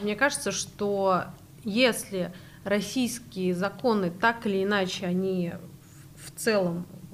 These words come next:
отвечают требованиям конвенции, то, наверное, можно дать россиянам некий мануал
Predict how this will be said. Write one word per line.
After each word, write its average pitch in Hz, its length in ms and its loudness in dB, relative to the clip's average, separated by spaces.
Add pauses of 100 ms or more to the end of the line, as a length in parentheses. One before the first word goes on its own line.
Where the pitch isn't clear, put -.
(120)
отвечают 214 800 0
требованиям 180 640 0
конвенции, 214 840 -2
то, 226 360 4
наверное, 214 580 4
можно 214 480 2
дать 214 520 2
россиянам 202 800 0
некий 220 280 -2
мануал 202 680 2